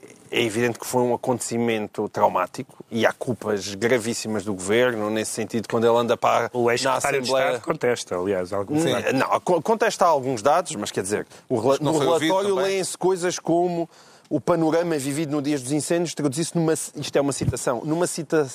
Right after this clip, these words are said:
Speaker 1: situação de dramático abandono com escassez de meios, ficando as populações entregues a si próprias. Portanto, tudo falhou, falhou.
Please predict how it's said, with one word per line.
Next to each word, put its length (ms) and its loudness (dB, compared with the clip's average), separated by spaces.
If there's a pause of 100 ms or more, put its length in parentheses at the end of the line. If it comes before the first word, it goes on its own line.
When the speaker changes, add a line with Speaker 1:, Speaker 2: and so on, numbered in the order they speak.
Speaker 1:
situação 560 0
de 120 -2
dramático 640 2
abandono 560 2 (260)
com 80 2
escassez 540 0
de 20 -6
meios, 460 2 (160)
ficando 440 0
as 80 0
populações 520 -2
entregues 420 -2
a 60 -4
si 120 -2
próprias. 460 -2 (260)
Portanto, 280 -6
tudo 180 -4
falhou, 480 2
falhou. 460 0